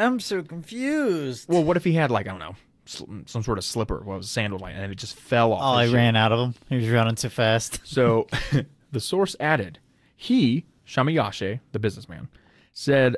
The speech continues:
Speaker 2: the chief should enlist the services of witch hunters,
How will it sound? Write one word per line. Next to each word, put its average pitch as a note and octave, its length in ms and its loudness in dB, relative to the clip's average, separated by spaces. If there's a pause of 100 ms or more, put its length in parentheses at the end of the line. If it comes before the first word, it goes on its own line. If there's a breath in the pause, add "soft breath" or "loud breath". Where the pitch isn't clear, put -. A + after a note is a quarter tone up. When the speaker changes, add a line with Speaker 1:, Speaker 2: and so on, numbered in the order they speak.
Speaker 2:
the G#2 160 -2
chief - 460 -2
should C#3+ 200 0
enlist B2 460 0
the G3+ 60 -4
services A#2 600 0
of G#2 240 -2
witch G#2 400 -2
hunters, - 500 -10